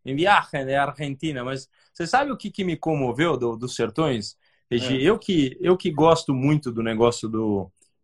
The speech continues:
Speaker 1: do, do, da minha fundação, né, da, da família Barrichello, Instituto Família Barrichello, por onde os Sertões passa, em cada cidade que eles,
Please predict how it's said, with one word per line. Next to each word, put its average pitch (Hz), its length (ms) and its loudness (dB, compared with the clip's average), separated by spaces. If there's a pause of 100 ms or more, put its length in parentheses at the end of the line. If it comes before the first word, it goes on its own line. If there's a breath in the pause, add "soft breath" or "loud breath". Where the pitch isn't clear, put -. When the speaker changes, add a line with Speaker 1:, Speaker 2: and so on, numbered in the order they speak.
Speaker 1:
do, 104 380 -2
do, 107 200 -4
da 110 200 0
minha 117 160 0
fundação, 120 580 2
né, 117 160 0
da, 110 240 0
da 104 100 -2
família 110 380 -4
Barrichello, 110 540 2
Instituto 117 340 -6
Família 113 320 -2
Barrichello, 107 640 2 (500 soft breath)
por 156 220 6
onde 220 340 6
os 208 120 -2
Sertões 156 520 0
passa, 160 580 2 (240)
em 135 220 -2 (100)
cada 214 320 4
cidade 151 500 0
que - 100 -12
eles, 110 180 -12